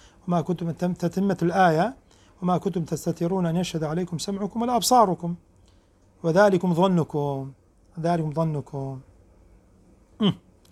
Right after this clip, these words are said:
الذي ظننتم بربكم أرداكم فأصبحتم من الخاسرين. سبحان الله. ولما ليرة دف-، فأصبحتم من الس-، من الخاسرين.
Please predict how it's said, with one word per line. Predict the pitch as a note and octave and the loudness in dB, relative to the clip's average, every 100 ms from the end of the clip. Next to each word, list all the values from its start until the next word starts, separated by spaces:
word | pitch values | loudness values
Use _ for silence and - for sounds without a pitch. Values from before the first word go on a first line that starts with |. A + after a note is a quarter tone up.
| _ _ - - _ | _ _ -20 -20 _
الذي | E3 F3+ G3+ | 2 6 6
ظننتم | E3+ F#3 G#3+ F3 | 6 4 2 4
بربكم | E3+ F#3+ G#3+ G#3 A3+ - | 6 4 4 0 -2 2
أرداكم | G3+ F3+ F#3+ A#3+ - F#3 C3 - _ _ | 4 6 8 8 6 0 -2 -10 _ _
فأصبحتم | F#3+ C3+ D#3 F#3+ - E3 | -10 -6 -4 -4 -4 -4
من | D#3+ | -2
الخاسرين. | C3+ - C#3+ - D3 C#3+ C#3 C#3 C3+ C3 C3 - - _ _ _ - | -4 -4 -2 0 0 0 -2 -2 -4 -8 -12 -18 -20 _ _ _ -18
سبحان | - D#3 C#3+ | -10 -8 -8
الله. | C3 B2 _ _ - - | -10 -14 _ _ -20 -8
ولما | D3+ E3+ | -2 2
ليرة | F3 F#3+ | 2 2
دف-، | D3+ - | 2 -2
فأصبحتم | D3+ D3 F#3+ F3+ | -6 -2 0 2
من | F3 | 0
الس-، | E3+ G#3+ A#3 - E3 | 2 0 0 -6 -6
من | |
الخاسرين. | D#3 - D#3 E3 D#3 | -2 2 2 2 -2